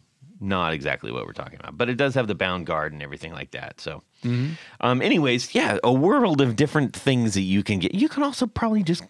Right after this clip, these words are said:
Speaker 1: go put one on your favorite. You, I, you could put one on your Sheraton or your
Speaker 2: If you re-,
Speaker 1: three fifty-five.
Speaker 2: yeah, if you really wanted to.
Speaker 1: Three thirty-five, I mean.
Speaker 2: Those assemblies aren't cheap, though.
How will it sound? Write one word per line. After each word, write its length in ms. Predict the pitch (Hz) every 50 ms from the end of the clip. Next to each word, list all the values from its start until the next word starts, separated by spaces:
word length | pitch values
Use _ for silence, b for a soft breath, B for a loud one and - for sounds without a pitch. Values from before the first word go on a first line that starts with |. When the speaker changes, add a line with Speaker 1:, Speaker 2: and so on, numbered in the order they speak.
| -
Speaker 1:
go 180 | - - 98 117
put 280 | 123 - - 95 - -
one 180 | 82 85 85
on 260 | 85 80 78 76 73
your 240 | 71 69 69 67 67 64 - _
favorite. 440 | - - - 80 73 67 71 69 - _ _ - -
You, 180 | 104 120 - - -
I, 100 | - 151 - _ -
you 120 | 123 127 151
could 100 | - -
put 140 | 170 160 -
one 100 | 156 165
on 120 | 170 170
your 60 | 185
Sheraton 460 | 180 - 202 - 185 - - - - - - - - - 110 _ _ _ -
or 140 | 98 101 95
your 240 | 92 95 98 101
Speaker 2:
If 180 | - - - -
you 80 | - -
re-, 0 |
Speaker 1:
three 60 | 156
fifty-five. 400 | 127 117 117 - 101 - - 165
Speaker 2:
yeah, 180 | 208 185 175 170
if 140 | 139 - 123
you 80 | 113
really 180 | 117 123 117 107
wanted 320 | 107 113 131 160 165 131 -
to. 160 | 107 101 95
Speaker 1:
Three 60 | - - _ _ _ - -
thirty-five, 400 | - 127 117 104 95 - - -
I 60 | 95 90
mean. 240 | - - - 196 202
Speaker 2:
Those 180 | 214 196 156
assemblies 520 | 151 131 - 185 208 196 147 120 110 104 110
aren't 160 | 104 101 92
cheap, 300 | - - 127 101 - -
though. 120 | - -